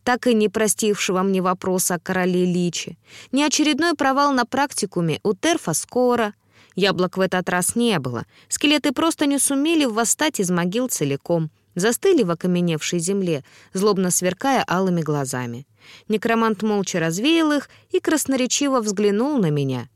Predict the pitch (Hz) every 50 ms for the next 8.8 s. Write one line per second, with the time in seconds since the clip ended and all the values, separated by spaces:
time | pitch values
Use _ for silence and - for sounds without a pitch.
0 | _ _ _ _ _ - 175 160 - 170 156 156 165 190 214 175 - - 143 131
1 | - - 135 135 131 - - 131 - - - _ _ _ _ _ _ _ _ _
2 | _ _ - 277 330 440 440 - 349 - - 247 240 202 196 208 196 - - -
3 | 196 202 311 403 - - - 247 247 254 - - - 202 190 _ _ _ _ _
4 | - - 190 180 160 156 156 202 240 254 - 220 185 165 - 156 147 - - 143
5 | - - - 165 160 165 151 156 151 143 139 131 135 127 120 123 _ _ _ _
6 | _ _ - - - - - - - 233 262 254 269 - 262 - 254 247 - -
7 | 254 254 240 233 240 220 226 214 - - - _ - 240 233 247 233 196 185 214
8 | 226 262 - - 285 247 - - 160 139 147 180 - - -